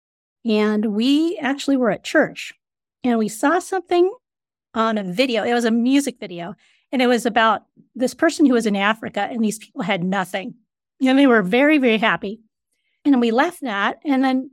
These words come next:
just a few days later, when we were actually trying to work through the contract of these people who wanted to buy our house, they were very annoying because they were countering back and forth for minor little things. And I was trying to figure out where we were gonna live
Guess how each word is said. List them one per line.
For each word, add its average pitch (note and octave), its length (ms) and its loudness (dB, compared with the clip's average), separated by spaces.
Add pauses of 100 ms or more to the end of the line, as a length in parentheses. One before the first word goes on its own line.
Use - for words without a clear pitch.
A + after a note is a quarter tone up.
just C#4 200 -2
a A3+ 80 0
few C#4+ 220 -4
days C4+ 220 -4
later, A3 260 -2
when G#3 120 -12
we G3+ 60 -14
were G3 80 -18
actually A3 400 -6
trying A3 260 0
to G3+ 80 -2
work G#3 220 -4
through A3 180 -4
the F#3+ 80 -8
contract F#3 760 -4
of G3+ 140 -6
these F#3 180 -4
people G3+ 280 -4
who G#3 120 -6
wanted G3 220 -2
to F3+ 60 -8
buy G3+ 160 -4
our F#3+ 100 -6
house, G3 400 -4 (880)
they G#3+ 100 -2
were B3+ 100 2
very C#4 300 4
annoying G3+ 480 -2
because G#3 360 -6
they A3+ 240 2
were G#3+ 280 0 (500)
countering B3+ 480 2
back G#3 220 -2
and G#3 120 -4
forth G3+ 320 -4
for G3 180 -6
minor G#3+ 400 -2
little G3+ 240 -4
things. G3 460 -6
And G#3 140 -6
I A#3 120 0
was D4 160 -4
trying G#3 220 -2
to G3+ 40 -6
figure G3 300 -8
out F#3 220 -4
where G#3+ 200 -4
we C4 120 -4
were G#3+ 120 -4
gonna G3 200 -4
live G3+ 580 -4